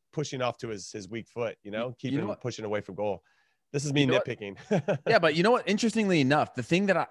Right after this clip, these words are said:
Speaker 2: I, I found inter-, uh, uh, uh, about, uh, James Sands' game today is how far he was dropping off of things.
Speaker 1: Yeah.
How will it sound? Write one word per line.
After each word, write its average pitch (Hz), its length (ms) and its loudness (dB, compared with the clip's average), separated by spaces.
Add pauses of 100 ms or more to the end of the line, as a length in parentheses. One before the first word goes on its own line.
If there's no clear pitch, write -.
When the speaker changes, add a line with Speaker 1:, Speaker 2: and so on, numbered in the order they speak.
(100)
Speaker 2:
I, 135 200 2
I 135 120 2
found 127 720 0
inter-, 143 260 -4 (100)
uh, 131 40 0
uh, 107 640 0
uh, 107 80 -6 (280)
about, 120 500 0 (340)
uh, 110 80 -2
James 135 300 0
Sands' 127 280 0
game 135 240 2
today 92 400 -2
is 104 240 -6 (100)
how 143 220 -4
far 151 300 2
he 147 100 2
was 120 160 -2
dropping 120 420 -2
off 127 280 -2
of 82 120 -8
things. 69 460 -14
Speaker 1:
Yeah. 107 300 -4